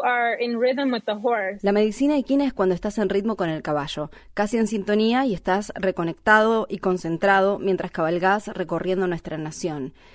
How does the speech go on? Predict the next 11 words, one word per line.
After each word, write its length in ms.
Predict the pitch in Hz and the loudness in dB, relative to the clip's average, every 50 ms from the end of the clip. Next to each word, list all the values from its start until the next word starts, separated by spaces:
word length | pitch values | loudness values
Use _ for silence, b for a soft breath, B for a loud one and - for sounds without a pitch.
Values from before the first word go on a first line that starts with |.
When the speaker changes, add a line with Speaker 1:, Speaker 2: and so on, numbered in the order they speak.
| b b b | b b b
Speaker 2:
Y 140 | 202 208 214 | 2 2 2
eso 200 | 208 208 233 202 | 4 2 0 0
te 120 | 208 190 | 2 2
recuerda 480 | 190 185 160 - 208 214 208 220 208 - | 2 2 2 2 2 2 4 2 0 0
exactamente 840 | - 196 - - 254 247 - - 247 240 247 247 233 202 - 180 | -2 -4 -4 -4 -4 -4 -2 0 0 2 2 2 2 2 0 0
por 180 | - - 170 165 | -2 0 -4 -2
lo 120 | 170 160 | -2 -2
que 100 | - 180 | -2 -2
lucharon 400 | 170 170 165 - 208 202 214 214 | -4 -4 -2 -2 -2 0 0 2
nuestros 320 | 208 185 160 - 175 156 - | 0 0 -2 -4 -10 -8 -6
antepasados, 760 | 160 156 156 175 - 151 - - 185 156 156 127 143 - - | -8 -8 -8 -8 -8 -8 -6 -4 -2 -2 -2 -4 -6 -10 -12